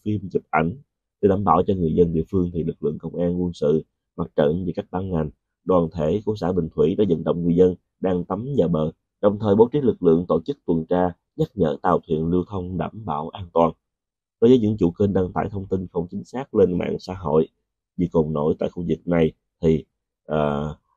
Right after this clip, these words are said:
ờ, Ủy ban và công an đã trao đổi, vận động, tháo nội dung, khóa chế độ bình luận, không tuyên truyền mê tín dị đoan.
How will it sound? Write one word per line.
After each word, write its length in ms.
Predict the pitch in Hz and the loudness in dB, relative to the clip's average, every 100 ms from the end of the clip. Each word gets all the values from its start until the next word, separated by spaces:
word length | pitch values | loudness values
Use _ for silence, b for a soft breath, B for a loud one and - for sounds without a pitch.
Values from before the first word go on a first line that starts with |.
| _ - | _ -10
ờ, 300 | 76 73 71 | -4 -4 -2
Ủy 140 | 90 | 0
ban 400 | 98 90 85 82 - _ | 0 0 -2 -4 -12 _
và 120 | 92 - | -4 -2
công 160 | 82 | -4
an 240 | 87 82 73 | -2 -2 -4
đã 140 | 69 | -8
trao 140 | - 85 | -6 -2
đổi, 260 | 71 76 98 | 0 0 2
vận 160 | 78 | 0
động, 240 | 71 71 101 | 0 -4 -4
tháo 220 | - 104 | -8 -6
nội 160 | 123 82 | -4 0
dung, 220 | 90 85 - | 2 0 0
khóa 120 | - - | -2 0
chế 60 | |
độ 100 | 87 | 0
bình 160 | 80 80 | 0 0
luận, 220 | 80 76 - _ _ - | 0 -2 -4 _ _ -4
không 200 | 117 113 | -4 0
tuyên 200 | 123 107 | 0 0
truyền 260 | 90 78 80 | 0 0 2
mê 140 | 87 85 | 2 2
tín 100 | 98 127 123 | -4 -4 -2
dị 100 | 82 | 2
đoan. 200 | 87 | 2